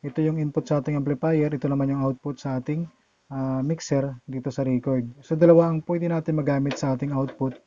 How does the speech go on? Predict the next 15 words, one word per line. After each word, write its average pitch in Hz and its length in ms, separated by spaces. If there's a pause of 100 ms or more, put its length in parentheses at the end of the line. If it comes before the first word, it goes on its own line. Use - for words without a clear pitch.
Ang 156 240
dual 151 320
P 170 240
L, 165 160
ano, 156 240
ayan, 143 240
six 156 240
point 147 240
thirty-five 147 560 (160)
at 127 80
saka 147 400 (440)
dual 143 320
R 139 160
C 151 160
A. 139 100